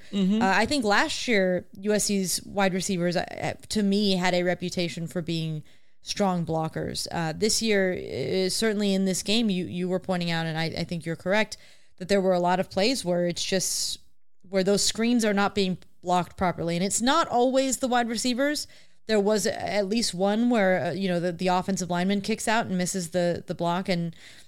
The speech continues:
Speaker 2: and, uh, I think it was Lake McCree sort of just gets stopped in his tracks 'cause he doesn't have a lane allowed outside.
Speaker 1: Mm-hmm.
Speaker 2: Um, those are, those are issues. You have to be able to,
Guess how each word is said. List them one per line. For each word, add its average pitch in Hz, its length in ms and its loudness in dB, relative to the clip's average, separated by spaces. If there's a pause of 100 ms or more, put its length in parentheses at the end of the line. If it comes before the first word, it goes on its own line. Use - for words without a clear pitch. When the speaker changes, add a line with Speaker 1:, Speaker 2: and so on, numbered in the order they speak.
(100)
Speaker 2:
and, 170 280 0
uh, 170 380 2
I 180 80 2
think 190 200 0
it - 20 0
was 175 160 -4
Lake 180 160 0
McCree 185 480 -2
sort 175 220 -2
of 165 80 -4
just 175 160 -6
gets - 160 -4
stopped 170 320 0
in 175 60 -2
his 170 120 -4
tracks 185 380 0
'cause 175 140 -4
he 170 80 -2
doesn't 160 220 -4
have 160 140 -4
a 160 40 -4
lane 165 500 -4
allowed 160 460 -4
outside. 175 600 -2 (280)
Speaker 1:
Mm-hmm. 175 220 4
Speaker 2:
Um, 175 300 2 (320)
those 233 320 2
are, 226 280 2
those 220 260 0
are 226 60 2
issues. 175 440 0
You 175 100 0
have 196 180 0
to 196 80 -4
be 180 160 2
able 180 200 0
to, 170 600 -2